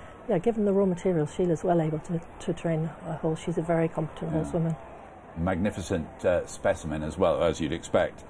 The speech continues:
Speaker 2: from Native Trail. Lots of, uh, thumbs ups, lots of, uh, delight there. And this, this u-, unique treble completed by Charlie Appleby and the Godolphin team, winning at Newmarket with Corribus,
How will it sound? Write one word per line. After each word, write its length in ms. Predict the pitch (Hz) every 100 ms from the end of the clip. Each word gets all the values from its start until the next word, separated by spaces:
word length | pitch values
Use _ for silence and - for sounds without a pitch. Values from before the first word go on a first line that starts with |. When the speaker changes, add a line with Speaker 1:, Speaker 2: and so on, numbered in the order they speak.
| - - -
Speaker 2:
from 280 | 107 87 85 -
Native 400 | 101 92 87 85
Trail. 340 | 110 104 113 - -
Lots 320 | 107 101 -
of, 260 | 104 90 -
uh, 280 | 104 92 92 - - -
thumbs 320 | 127 110 104
ups, 320 | 160 - - - - -
lots 340 | 117 120 -
of, 300 | 113 101 85
uh, 240 | 110 98 92 -
delight 640 | 107 98 95 95 - - -
there. 440 | 92 104 98 101 - - - -
And 300 | 135 127 - -
this, 360 | 139 - - -
this 260 | - 139 -
u-, 160 | 120 - 113 -
unique 760 | 120 117 117 139 131 - - -
treble 420 | - 123 98 87
completed 720 | - 95 101 120 95 87 69
by 480 | 101 98 95 90 80 -
Charlie 300 | - 110 95
Appleby 360 | 92 92 92 95
and 100 | 90
the 60 | 82
Godolphin 540 | 95 92 90 90 87
team, 340 | 101 95 95
winning 220 | - 92 90
at 120 | -
Newmarket 520 | 113 117 113 - 98
with 160 | 104 -
Corribus, 560 | 107 107 104 104 -